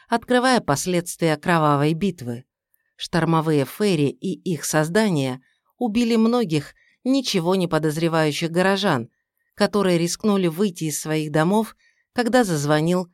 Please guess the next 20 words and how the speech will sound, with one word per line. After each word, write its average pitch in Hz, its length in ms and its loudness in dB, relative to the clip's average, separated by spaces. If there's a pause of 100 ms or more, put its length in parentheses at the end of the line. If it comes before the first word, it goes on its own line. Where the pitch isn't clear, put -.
(120)
храмовый 156 560 0
колокол. 123 720 -4 (600)
Я 175 240 2
бросил 170 500 -2 (240)
быстрый 180 440 -2
взгляд 170 460 0 (180)
на 180 160 2
двери 147 320 4
замка. 147 540 0 (720)
Они 247 240 2
были 165 240 2
сломаны 214 520 2
и - 200 -6
погнуты, 139 760 -2 (400)
но 254 220 2
все 254 240 0
еще 240 240 0
держались, 208 720 -2 (320)
и 170 100 -4
Тесса – 175 580 -4